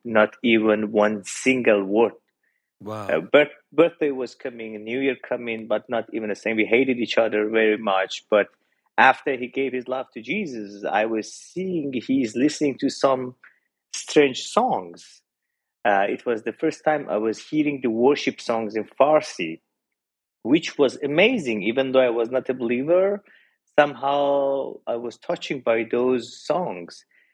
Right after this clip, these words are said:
Speaker 1: Then, uh, my brother came to me after two years. He hugged me. He asked for forgiveness. I was shocked.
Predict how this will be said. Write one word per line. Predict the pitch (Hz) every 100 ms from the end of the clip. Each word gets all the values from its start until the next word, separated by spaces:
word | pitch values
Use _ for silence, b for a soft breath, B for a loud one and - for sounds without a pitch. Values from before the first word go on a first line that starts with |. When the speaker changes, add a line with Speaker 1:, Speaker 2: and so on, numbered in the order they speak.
| _ _ _
Speaker 1:
Then, | 139 160 170 170 170 165
uh, | 123 117 113 120
my | 123
brother | 123 147 170
came | - 165 156
to | -
me | 160 160 156
after | 147 127 147
two | - 151
years. | 147 151 143
He | - 117
hugged | 131 135 -
me. | 143
He | 131
asked | 131 127 -
for | 127
forgiveness. | 151 117 127 127 127 127 123 - - -
I | 113 113
was | 113 110
shocked. | - - 147 165 - -